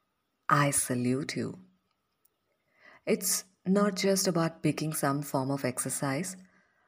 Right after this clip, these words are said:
or hitting the gym. It's about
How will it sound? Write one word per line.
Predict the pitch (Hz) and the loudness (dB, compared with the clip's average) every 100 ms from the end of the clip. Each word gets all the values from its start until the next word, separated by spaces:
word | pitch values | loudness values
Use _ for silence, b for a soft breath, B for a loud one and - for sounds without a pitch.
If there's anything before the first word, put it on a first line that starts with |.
| b | b
or | 185 214 | 2 2
hitting | 196 185 185 233 | 4 4 4 0
the | 170 | 0
gym. | 127 135 117 120 - _ _ _ _ _ _ _ _ _ _ _ _ - | -2 -4 -4 -8 -16 _ _ _ _ _ _ _ _ _ _ _ _ -6
It's | 185 | -2
about | 160 143 135 | 0 0 -2